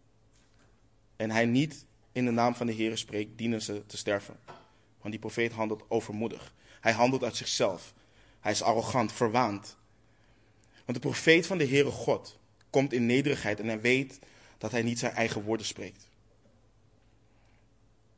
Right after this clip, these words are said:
Hij weet dat hij niet zijn eigen woorden brengt, maar die van de Heere God.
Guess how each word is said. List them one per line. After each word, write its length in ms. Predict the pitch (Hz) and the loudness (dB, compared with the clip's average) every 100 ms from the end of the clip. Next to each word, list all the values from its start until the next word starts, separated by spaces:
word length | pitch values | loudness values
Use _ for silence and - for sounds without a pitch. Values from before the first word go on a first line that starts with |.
| _ _ _ _ - | _ _ _ _ -2
Hij 180 | 127 117 | 2 6
weet 160 | 135 | 6
dat 100 | 147 | 6
hij 120 | 147 | 4
niet 160 | 123 127 | 2 0
zijn 140 | 127 | -2
eigen 280 | - 113 117 | 0 0 -2
woorden 260 | 104 117 113 | -2 -2 -2
brengt, 200 | 104 101 | -6 -8
maar 100 | 104 | -8
die 100 | 110 | -6
van 120 | 110 | -6
de 80 | 104 | -6
Heere 260 | 107 107 | -6 -6
God. 380 | 104 - 101 - | -6 -8 -8 -10